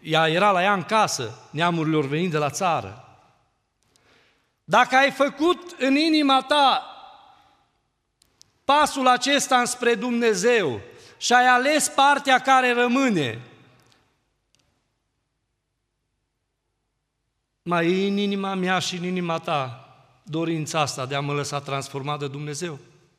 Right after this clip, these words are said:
de a mă lăsa schimbat. Femeia asta a spus:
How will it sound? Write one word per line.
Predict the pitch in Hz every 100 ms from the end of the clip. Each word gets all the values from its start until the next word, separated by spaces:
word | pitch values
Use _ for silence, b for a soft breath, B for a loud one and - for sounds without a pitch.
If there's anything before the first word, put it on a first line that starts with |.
| _ _ _ _ _ _
de | 151
a | 170
mă | 175
lăsa | 170 - 170
schimbat. | - 180 170 156 - - - _ _ _ _ _ _ _ _ _ _ _ _ _ _ _ _ 131
Femeia | 139 156
asta | 156 -
a | 127
spus: | 117 151 127 -